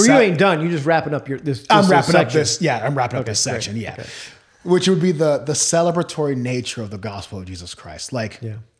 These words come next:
Speaker 1: and this is not emotionalism. This is allowing,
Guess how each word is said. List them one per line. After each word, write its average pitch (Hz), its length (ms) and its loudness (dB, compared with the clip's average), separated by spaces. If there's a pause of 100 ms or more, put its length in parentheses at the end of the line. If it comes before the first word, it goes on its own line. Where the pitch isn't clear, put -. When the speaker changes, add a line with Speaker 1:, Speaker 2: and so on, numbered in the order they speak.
(420)
Speaker 1:
and 160 80 2
this 151 120 2
is 151 80 2
not 151 420 -2
emotionalism. 110 1000 -4 (600)
This 147 240 0
is 135 480 -2 (480)
allowing, 147 920 -2